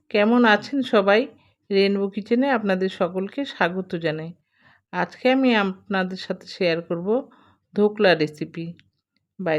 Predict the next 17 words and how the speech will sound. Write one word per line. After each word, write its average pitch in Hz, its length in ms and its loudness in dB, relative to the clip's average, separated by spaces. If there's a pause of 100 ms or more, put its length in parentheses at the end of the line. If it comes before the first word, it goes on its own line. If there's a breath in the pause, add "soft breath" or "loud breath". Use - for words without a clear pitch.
(100)
the 160 120 2
way, 165 160 0 (200)
আমি 233 140 4 (120)
মীরা, 208 320 2 (220)
আপনারা 175 320 -2
দেখছেন 175 380 -4 (120)
রেইনবো 160 380 -2
কিচেন। 165 300 -12 (1500)
এই 190 100 -4 (100)
ধোকলা 196 340 0 (160)
আপনারা 214 340 0 (500 soft breath)
ব্রেকফাস্ট 190 680 2 (480)
কিংবা 190 380 -2
টিফিন 190 420 -4
বক্সেও 185 400 0
দিতে 185 340 -4
পারেন, 165 200 -6